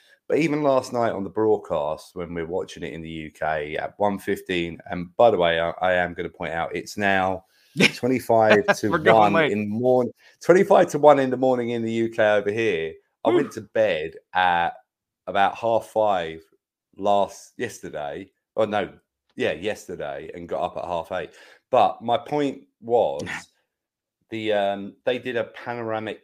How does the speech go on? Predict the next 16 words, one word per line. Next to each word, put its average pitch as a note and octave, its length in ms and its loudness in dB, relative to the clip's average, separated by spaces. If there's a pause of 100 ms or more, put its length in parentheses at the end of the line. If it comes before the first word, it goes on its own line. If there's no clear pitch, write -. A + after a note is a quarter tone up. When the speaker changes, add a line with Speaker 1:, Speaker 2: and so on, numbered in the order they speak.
Speaker 1:
shot F#2 480 -6 (160)
of F2 320 -4 (100)
the F#2 120 -12
dome, D#2 500 -6 (220)
and F#2 120 -10
it E2+ 60 -6
was A#2+ 140 0
Speaker 2:
Mm. G2+ 120 -4
Speaker 1:
lit G2+ 280 -6
up E2 360 -4
with E2 120 -20
the E2 60 -18
wire, F2+ 580 -2 (480)
and - 100 -16
it's - 200 -18
still, A#2 440 -10